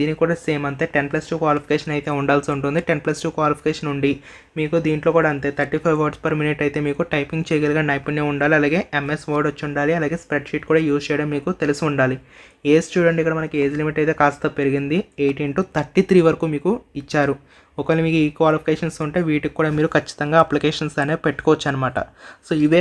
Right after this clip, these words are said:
కాకుండా మనం ఇక్కడ చూడొచ్చు టెక్నీషియన్ జాబ్స్ అయితే ఉన్నాయి, దీనికి కూడా సేమ్ అంతే, టెన్ ప్లస్ టూ. కాకపోతే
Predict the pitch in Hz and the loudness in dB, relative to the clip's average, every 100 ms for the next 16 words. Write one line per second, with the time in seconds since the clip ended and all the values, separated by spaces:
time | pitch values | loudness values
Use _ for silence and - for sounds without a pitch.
0 | 180 165 175 170 165 160 156 147 147 147 | 2 0 -2 -4 -2 -2 -4 -4 -4 -2
1 | 180 160 139 156 156 165 151 143 - 147 | -4 -4 -4 -6 -6 -2 -2 -2 -2 -4
2 | 147 147 156 147 151 156 156 - 147 143 | -2 -4 -2 -2 0 0 0 -2 -4 -4
3 | 139 160 143 139 143 156 - 202 165 147 | -4 -4 -2 -2 -2 -2 -2 0 2 2
4 | - 170 | 0 -2